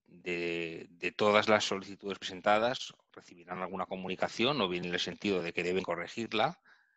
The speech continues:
o bien de que, de que está reconocida y, y en su caso luego posteriormente abonada. Es decir,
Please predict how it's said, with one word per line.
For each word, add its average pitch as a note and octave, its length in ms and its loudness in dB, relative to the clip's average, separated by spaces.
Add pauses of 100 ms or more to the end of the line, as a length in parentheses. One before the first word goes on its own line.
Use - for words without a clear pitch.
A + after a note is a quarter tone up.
(440)
o F#2+ 180 0
bien G2 520 2
de F#2 180 4
que, D#2+ 520 -4
de D#2+ 120 -14
que - 80 -20
está - 160 -4
reconocida F2+ 760 0
y, - 640 -20
y F2 80 -18
en E2+ 80 -16
su - 120 -20
caso - 260 -4
luego F#2 320 0
posteriormente F2 500 -4
abonada. D#2+ 560 -4
Es F2 160 -20
decir, - 300 -20